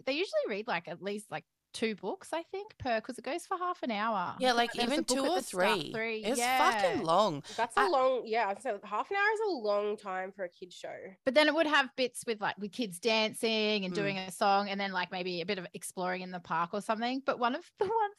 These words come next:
Speaker 1: that I watched, it had this, um, it had a, a person in a full, uh, duck costume.
Speaker 2: Don't, not the duck. The duck was very
Speaker 1: And it
Speaker 2: upsetting.
Speaker 1: yeah, and it kind of looked like a really cheap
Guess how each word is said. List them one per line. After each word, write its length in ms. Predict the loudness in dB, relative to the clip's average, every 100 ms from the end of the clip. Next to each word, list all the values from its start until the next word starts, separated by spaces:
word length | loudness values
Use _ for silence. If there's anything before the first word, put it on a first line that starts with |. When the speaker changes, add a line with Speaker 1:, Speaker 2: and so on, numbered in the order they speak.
| -6
Speaker 1:
that 120 | 2
I 200 | 2 2
watched, 400 | 2 -2 -4 -4
it 120 | -2
had 260 | 0 0 0
this, 260 | -4 -2 0
um, 440 | 2 2 0 -6 -10 _ -8
it 100 | -2
had 160 | 0
a, 280 | 4 4 2
a 80 | -2
person 800 | -6 0 0 0 -4 -4 -2 -2
in 200 | 2 2
a 60 | 2
full, 720 | 2 4 6 4 2 0 -6 -12 _ _ _ _ -2
uh, 240 | 2 2 2
duck 400 | 4 4 2 -10
costume. 340 | -2 0 4 6
Speaker 2:
Don't, 460 | 8 6 2 0
not 200 | 2 2
the 100 | 2
duck. 400 | 4 8 6 4
The 100 | -4
duck 300 | 4 6 4
was 140 | -2 -2
very 180 | 4 8
Speaker 1:
And 140 | 8
it 20 |
Speaker 2:
upsetting. 460 | 6 2 0 -4 0
Speaker 1:
yeah, 280 | 6 8 8
and 120 | 8
it 80 | 6
kind 260 | 6 6 6
of 120 | 0
looked 200 | -4 2
like 180 | 2 2
a 80 | -2
really 300 | -2 -2 -2
cheap 440 | -2 0 0 0